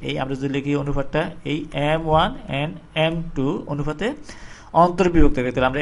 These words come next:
এই, এই দুটি অনুপাত নির্ণয় করি। তাহলে আর এই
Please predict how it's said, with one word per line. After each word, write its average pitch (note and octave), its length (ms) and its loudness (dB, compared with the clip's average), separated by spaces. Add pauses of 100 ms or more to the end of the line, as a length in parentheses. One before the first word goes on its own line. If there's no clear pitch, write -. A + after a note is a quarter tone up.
এই, E3+ 60 0 (400)
এই F3 80 -2 (180)
দুটি C#3+ 260 -4
অনুপাত D#3+ 340 2
নির্ণয় F3+ 260 0
করি। G#3 120 0 (880)
তাহলে B2 180 0 (360)
আর C3+ 180 8 (520)
এই E3+ 100 2